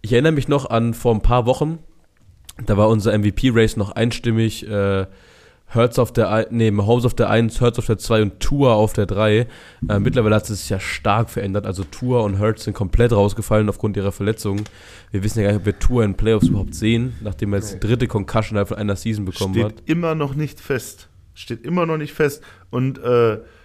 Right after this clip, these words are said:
Speaker 3: Josh McDaniels will da auch nichts weiter dazu sagen, weil die evaluieren
Speaker 2: Mike
Speaker 3: den die ganze
Speaker 2: McDaniel
Speaker 3: Zeit.
Speaker 2: meinst du?
Speaker 3: Mike, Mike McDaniels, ja, ja, Digga. Ich bin schon wieder bei dem schlechten Typ. Ähm, Mike McDaniels will dazu immer noch nichts sagen. Ich hab mir da, äh, Interviews angeguckt, äh, nach dem Game gegen die Jets.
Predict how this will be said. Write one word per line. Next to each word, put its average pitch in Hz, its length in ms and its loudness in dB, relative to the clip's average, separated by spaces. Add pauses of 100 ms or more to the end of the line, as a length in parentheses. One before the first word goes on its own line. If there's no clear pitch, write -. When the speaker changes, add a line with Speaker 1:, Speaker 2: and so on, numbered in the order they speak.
(420)
Speaker 3:
Josh 139 220 0
McDaniels 147 720 -6
will 143 120 -4
da 139 100 -2
auch 113 240 -6
nichts 156 320 -8
weiter 135 240 -4
dazu 127 320 -8
sagen, 107 380 -4
weil 101 100 -4
die 104 200 -12
evaluieren 123 520 -4
Speaker 2:
Mike 113 120 -2
Speaker 3:
den 156 180 -2
die 147 40 -12
ganze - 160 -2
Speaker 2:
McDaniel 95 140 -4
Speaker 3:
Zeit. 143 120 -2
Speaker 2:
meinst 92 180 -12
du? 98 40 -8
Speaker 3:
Mike, 113 200 -4 (120)
Mike 92 360 -10
McDaniels, 90 520 -10
ja, 90 140 -4
ja, 87 140 -4
Digga. 90 260 -8
Ich - 140 -12
bin 113 100 -6
schon 110 160 -4
wieder 107 140 -2
bei 107 100 -4
dem 101 140 -4
schlechten 104 380 -10
Typ. - 260 -10 (440)
Ähm, 101 440 -2 (260)
Mike 123 240 -2
McDaniels 131 480 -6
will 127 80 -2
dazu 127 300 -4
immer 131 180 -6
noch 127 80 -4
nichts 127 260 -8
sagen. 123 320 0
Ich 120 120 -12
hab 117 120 -6
mir 120 120 -8
da, 110 260 -2
äh, 110 140 -6
Interviews 120 560 -8
angeguckt, 123 560 -12 (100)
äh, 107 180 -2
nach 110 200 -6
dem 120 180 -12
Game 117 280 -4
gegen 120 180 -8
die 113 120 -8
Jets. - 340 -8